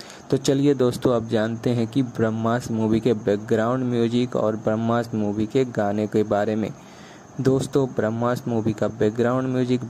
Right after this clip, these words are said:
बहुत ही ज़्यादा शानदार है। यह ब्रह्मास्त्र movie के हर एक scene को बहुत ही ज़्यादा खास बना देता है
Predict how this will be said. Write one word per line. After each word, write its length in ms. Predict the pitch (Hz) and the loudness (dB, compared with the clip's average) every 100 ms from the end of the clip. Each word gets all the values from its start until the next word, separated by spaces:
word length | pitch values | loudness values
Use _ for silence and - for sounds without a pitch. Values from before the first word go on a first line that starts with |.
| - | -4
बहुत 320 | 107 107 113 | -2 0 0
ही 80 | 120 | 2
ज़्यादा 320 | 117 117 117 | 2 2 0
शानदार 560 | 117 117 113 117 117 117 | 0 -2 -2 0 0 0
है। 160 | 123 127 - - - 135 | -2 -6 -10 -20 -4 2
यह 160 | 143 | 2
ब्रह्मास्त्र 640 | 139 135 120 120 120 120 120 | 2 0 0 0 0 0 -2
movie 240 | 117 117 | 0 0
के 120 | 117 117 | 0 -2
हर 280 | 113 123 123 | 0 0 2
एक 200 | 117 117 | 0 -2
scene 260 | 120 113 | -4 -2
को 140 | 113 117 | -2 -4
बहुत 360 | 110 107 117 117 | -2 -2 0 0
ही 80 | 110 | 2
ज़्यादा 280 | 110 107 117 | 2 2 -2
खास 380 | 117 - 107 104 | -2 -2 -2 -2
बना 260 | 107 107 104 | 0 0 2
देता 300 | 107 - | 0 0
है 100 | 107 | -2